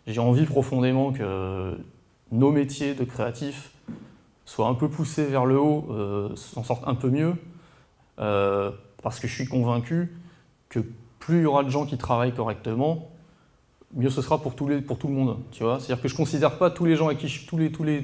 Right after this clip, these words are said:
tous les confrères, euh, à qui je parle, euh, dans les forums et tout, je les considère pas comme des concurrents. C'est mes concurrents, on pourrait se dire que tous mes trucs, je devrais les garder pour moi, mais je considère que plus on est à avoir de bonnes pratiques, à trouver comment s'en sortir,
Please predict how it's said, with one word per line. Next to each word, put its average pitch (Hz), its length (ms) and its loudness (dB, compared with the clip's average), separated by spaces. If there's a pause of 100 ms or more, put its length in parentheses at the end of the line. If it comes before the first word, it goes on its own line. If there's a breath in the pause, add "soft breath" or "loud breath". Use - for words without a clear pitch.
(120)
tous 160 100 -4
les 143 100 0
confrères, 139 400 0
euh, 117 140 2
à 113 60 2
qui 120 140 -8
je - 140 -10
parle, 131 220 4
euh, 110 160 0
dans 120 140 0
les 117 60 0
forums 123 220 0
et 127 40 -4
tout, 160 80 -4
je 139 80 -2
les 123 40 -2
considère 123 320 -4
pas 143 120 -2
comme 139 160 -2
des 135 100 0
concurrents. 131 460 -2 (260 loud breath)
C'est - 180 4
mes 151 140 4
concurrents, 156 460 0
on 131 60 -4
pourrait 120 260 0
se 120 40 2
dire 143 140 0
que 131 100 -6
tous 123 160 -4
mes 131 200 2
trucs, 147 200 -2
je 123 80 -2
devrais 117 200 -2
les 120 40 0
garder 120 220 2
pour 127 160 -2
moi, 160 200 -2 (440 loud breath)
mais 120 60 -4
je - 80 -6
considère 143 300 -2
que 143 80 0
plus 170 240 2
on 170 180 2
est 160 180 2 (400 loud breath)
à 113 80 2
avoir 127 240 6
de 131 60 4
bonnes 135 180 2
pratiques, 135 520 -2
à 127 60 -8
trouver 147 300 -2
comment 131 160 0
s'en 127 140 -6
sortir, 156 340 -6